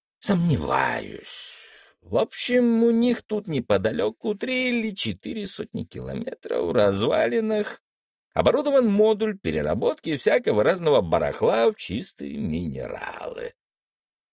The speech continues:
Рад за них. Короче, «Реакторы модуля сдохли ещё полгода назад, а сырья они насобирали очень много»,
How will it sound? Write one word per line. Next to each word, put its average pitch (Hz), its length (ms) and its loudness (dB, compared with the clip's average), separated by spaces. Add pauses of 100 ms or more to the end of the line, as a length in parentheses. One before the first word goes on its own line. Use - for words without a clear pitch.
(120)
Рад 110 320 6
за 101 160 -4
них. 95 360 -10 (520)
Короче, 95 640 0 (1000)
«Реакторы 92 600 2
модуля 135 600 2
сдохли 156 580 0
ещё 127 360 2
полгода 95 480 2
назад, 87 600 2
а 131 80 0
сырья 110 540 2
они 120 300 4
насобирали 95 720 2
очень 92 440 0
много», 65 680 -6